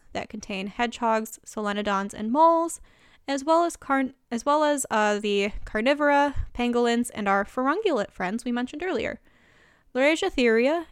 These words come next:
as a group, is actually based solely on D N A sequence similarities. There aren't any anatomical features that unite the group, which is a pretty recent thing to be a thing with taxonomical groupings.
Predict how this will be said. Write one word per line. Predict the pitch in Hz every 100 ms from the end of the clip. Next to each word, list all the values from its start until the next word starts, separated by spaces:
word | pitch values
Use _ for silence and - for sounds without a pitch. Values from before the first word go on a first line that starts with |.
| -
as | 220 220
a | 269 320 349
group, | 240 202 190 220 269 - 233
is | 220 214
actually | 240 302 - 381 359
based | 254 254 254 - -
solely | - - 233 277 302 302
on | 226 220 226 - -
D | 220
N | 214
A | 214 208
sequence | - 214 214 214
similarities. | 196 170 160 - - 233 - _ _ _ _ _ _ _ _
There | - 240
aren't | 254 302 311 -
any | 233 294 330 - -
anatomical | 247 240 240 226 240 262
features | 247 240 254 254 247 -
that | 214
unite | 208 202 220 277
the |
group, | 277 330 359 - - -
which | 233 -
is | - 247 247
a | 240 240 240
pretty | - 359 466 370
recent | 285 294 277 254
thing | 226 220 220 226 - -
to | - 370 339
be | 226
a | 190
thing | - 196 196 208 - -
with | 226 - -
taxonomical | - 240 - 226 208 196 202 196
groupings. | 208 208 - 220 233